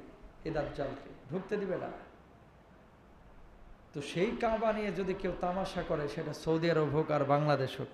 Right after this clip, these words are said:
দুঃখজনক হলেও সত্য, কিছু কিছু সময় দেখা যায় কি, দেখিবেন এই কাবার আদলে কিছু একটা বানায়া, ওখানে গাজীপুরে না কোথাও বাংলাদেশে হয়েছিল এর আগেও, এই তওয়াফের মতো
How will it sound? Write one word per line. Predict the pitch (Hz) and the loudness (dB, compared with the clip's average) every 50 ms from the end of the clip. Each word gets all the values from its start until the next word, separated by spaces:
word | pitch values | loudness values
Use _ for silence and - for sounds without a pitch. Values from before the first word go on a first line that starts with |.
| - - - - - - - - - - - - - | -14 -20 -20 -20 -20 -20 -20 -20 -20 -20 -16 -6 -2
দুঃখজনক | 175 208 254 240 - 254 233 233 220 208 208 - | 0 0 0 0 0 2 4 4 4 4 4 4
হলেও | 190 185 185 165 | 4 4 4 2
সত্য, | - 170 160 - - 156 | 2 0 -2 -2 -2 -2
কিছু | 143 - 208 165 226 | 0 2 2 2 2
কিছু | 214 233 214 220 | 2 2 0 0
সময় | 196 190 202 190 180 | 2 4 6 6 6
দেখা | 170 175 170 180 | 6 6 4 2
যায় | 175 165 165 160 | 2 0 0 0
কি, | 165 156 | 0 -2
দেখিবেন | 135 151 147 - 160 151 147 135 - - - - - - - - - - - - - - - - - - - - - - - - - - - - - - - - - - - | -2 -2 -2 -2 0 2 2 2 0 -2 -8 -14 -18 -20 -20 -20 -20 -20 -20 -20 -20 -20 -20 -20 -20 -20 -20 -20 -20 -20 -20 -20 -20 -20 -20 -20 -20 -20 -20 -20 -20 -10 -6
এই | - 156 151 - | -4 -4 0 4
কাবার | 196 190 190 196 185 208 208 | 4 6 6 6 6 6 6
আদলে | 202 190 180 175 202 196 196 | 6 6 4 4 4 4 2
কিছু | - 202 196 - 202 | 2 0 0 2 2
একটা | 185 190 - 190 | 2 2 2 2
বানায়া, | 160 151 160 165 175 180 180 170 156 147 - - - - - - - - | 4 4 4 6 6 6 6 4 4 2 -2 -6 -10 -12 -16 -16 -10 -6
ওখানে | - - - 180 165 156 151 147 147 151 - - - 156 | -4 -2 0 2 2 2 2 0 -2 -4 -4 -6 0 2
গাজীপুরে | 151 165 170 160 170 160 180 175 170 | 4 4 4 4 2 2 2 2 4
না | 165 165 | 4 2
কোথাও | 160 - 165 165 - 170 160 | 2 0 0 2 4 4 6
বাংলাদেশে | 156 160 160 160 156 151 156 - 160 | 6 6 6 6 4 4 4 4 2
হয়েছিল | 143 131 160 160 151 - - 160 151 | 4 6 6 6 4 4 0 0 2
এর | 147 139 135 | 2 2 0
আগেও, | 131 127 123 143 - - - - - - - - - - - - - - - | 0 -2 -4 -6 -8 -10 -12 -16 -18 -18 -20 -20 -20 -20 -20 -20 -20 -8 -4
এই | - 156 - - | -2 0 6 8
তওয়াফের | 202 185 185 180 175 - 185 170 | 10 10 10 10 6 4 2 2
মতো | 170 165 143 147 143 - | 2 0 0 0 -2 -4